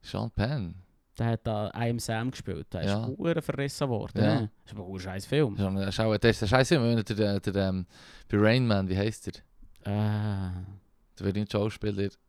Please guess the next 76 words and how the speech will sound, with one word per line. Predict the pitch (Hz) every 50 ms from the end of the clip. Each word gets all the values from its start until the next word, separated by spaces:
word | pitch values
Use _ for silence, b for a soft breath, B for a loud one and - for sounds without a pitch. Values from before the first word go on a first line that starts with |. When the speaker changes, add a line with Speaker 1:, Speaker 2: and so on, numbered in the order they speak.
| _ _
Speaker 2:
Ja, | - 107 110
Speaker 1:
Der | 107 110 110
Speaker 2:
das | 110 107
Speaker 1:
ist | 104
ja | 113 107
Speaker 2:
Film | 113 113 123
Speaker 1:
auch | 113
Speaker 2:
heisst, | 110 107 110 113
Speaker 1:
ein | 110 107 107 104
Speaker 2:
ja, | 113 117 120
ja, | 117 110 107
Speaker 1:
Stier. | 107 104
Speaker 2:
voll. | - 104 104 101 95 95 - _
Speaker 1:
Ähm, | - 92 95 95 95 92 71
ich | 107 117
hab | 113
das | - -
Gefühl, | - - 123 123 110
es | 110 - -
liegt | - - - 107
einfach | 110 107 101 135
Speaker 2:
Also, | 151 143 -
es | 131
liegt, | 135 139 131 - 120
es | 120
liegt | 131 147 143 -
am | 127 117
Film | - 131 143 143
Speaker 1:
es | 127
ist | -
Speaker 2:
selber. | 117 113 123 131 - 110
Speaker 1:
vielleicht | 139 123 120 131
nicht | 143 139 -
der | 123
Sean | - 147 131 135
Penn, | - 151 127
ich | 135
hab | 123
den | 120
Film | - 147 139 131
nicht, | 123 127 123 -
hast | - - -
du | 160
den | 156 -
Film | - 135 139 -
gesehen? | - - 151
Speaker 2:
N-, | 123 92 92 104 123
Speaker 1:
Den | - - 139 131
Speaker 2:
nicht | 135 135
Speaker 1:
Sam-Film? | 127 104
Speaker 2:
ganz, | 131 127 120 117 107
ich | -
hab's | 120 107
nicht | 123 113 110
ausgehalten, | 110 - - - 110 104 104 101
das | 107 98 101
ist | 110
Speaker 1:
Ja, | - 123 131 135
Speaker 2:
dumm | 104 101 107
gefunden. | - - - 95 107
Speaker 1:
äh, | 123 123
es | 117 98 110
ist | 101 - -
wacky | 117 120 - - 131
Performance | - 127 110 - 120 113 113 113 110 - -
gewesen | - 113 98 - 92
in | 90
dem | 85 -
Fall. | 90 82 82
Speaker 2:
N-, | 80 - 131 -
Performance | - - 117 - - 143 160 165 147 131
ist | 120
gut, | - 180 185 165 151
ich | 139
Speaker 1:
Und |
Speaker 2:
nehme | 135